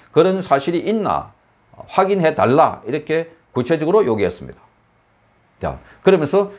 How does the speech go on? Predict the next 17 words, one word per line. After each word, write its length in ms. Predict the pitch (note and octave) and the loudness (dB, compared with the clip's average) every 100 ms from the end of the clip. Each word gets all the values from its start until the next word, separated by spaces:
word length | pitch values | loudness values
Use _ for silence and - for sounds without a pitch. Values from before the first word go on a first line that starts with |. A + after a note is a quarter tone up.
| _ | _
민주당원이자 1600 | - E3 A#3 B3 A#3 G#3+ G#3 G3+ D3 A#2 D3 G3+ D#3 G#2 G#2+ - - | -2 0 2 0 0 2 4 2 0 0 2 0 0 0 0 -2 -10
추미애 440 | - F3 G#3+ A3+ G3+ | -6 -4 0 0 0
후보의 600 | E3 F3+ E3+ F#3 E3+ - | 0 0 2 2 0 -4
지지자인 720 | F#3+ F#3+ F#3 E3+ F3+ D#3+ G#2+ | -6 -4 2 2 2 -2 -2
정대택 520 | D#3+ F#3 D3+ D3 F3+ | -2 0 -2 -2 -4
씨가, 400 | - D#3+ B2 - - _ - | -4 0 0 -2 -12 _ -8
아, 140 | F2+ | -4
이런 260 | D3+ F#3+ E3+ | 0 0 2
교감 360 | G#3 B3 G3 | 2 4 2
하에서 560 | C#3+ C#3 D#3+ F3+ F#3 F3+ - _ | 2 2 2 0 -4 -6 -14 _
거짓 380 | C3 C#3+ F#3 F#3 _ | -6 -4 -6 -8 _
특-, 180 | E3 - - | -16 -14 -2
어, 240 | A#2+ A#2 | 0 0
주장을 480 | F#3 F3 D#3+ C3+ - | 0 0 0 -2 -2
퍼뜨리는 540 | D3+ D3 F#3 E3 D3+ | -4 0 0 0 0
게 260 | D3 D3+ - | 4 4 4
아니라면 600 | G#2 A#2+ D#3+ - E3+ G2 | 0 2 2 0 -2 -8